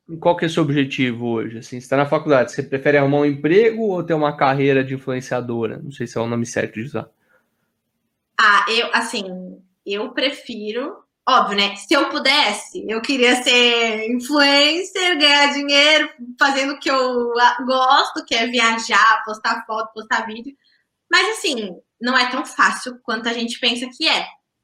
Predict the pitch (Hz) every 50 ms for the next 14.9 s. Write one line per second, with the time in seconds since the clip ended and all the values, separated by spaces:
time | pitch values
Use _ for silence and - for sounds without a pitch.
0 | _ _ _ _ _ _ _ _ - 226 226 233 233 233 240 269 285 294 - 427
1 | 415 359 311 349 392 - - 302 330 330 311 277 269 254 247 277 - 226 220 233
2 | 233 226 220 208 208 202 - - 208 202 208 208 208 202 202 196 196 202 220 226
3 | 240 240 247 247 254 269 302 311 269 233 208 196 175 170 185 _ _ _ _ _
4 | _ _ _ 202 185 196 196 190 185 202 233 254 262 226 226 226 220 220 214 214
5 | - - 220 214 - 208 190 190 190 - - 196 208 202 - - 226 220 214 214
6 | 208 208 202 196 196 196 196 208 - _ _ _ _ _ _ _ _ 196 196 202
7 | 202 196 196 214 196 190 190 196 202 214 220 226 226 - - - 185 185 196 196
8 | 196 202 - 208 202 202 202 - 233 233 - 240 233 240 285 302 - - 254 226
9 | 233 226 208 202 190 196 190 - - 190 202 196 196 190 202 220 233 233 247 208
10 | 196 202 214 226 - 285 311 - - _ _ _ _ _ _ 254 269 254 - -
11 | - 359 339 339 311 269 262 262 247 240 240 - - - 214 208 - - 214 208
12 | 202 202 196 196 - 220 220 220 214 - - 240 220 220 214 208 208 202 196 190
13 | 190 - _ - 214 220 240 233 214 208 202 202 202 208 202 - - 202 202 -
14 | - - - - 185 180 196 208 214 214 202 196 185 185 175 170 170 180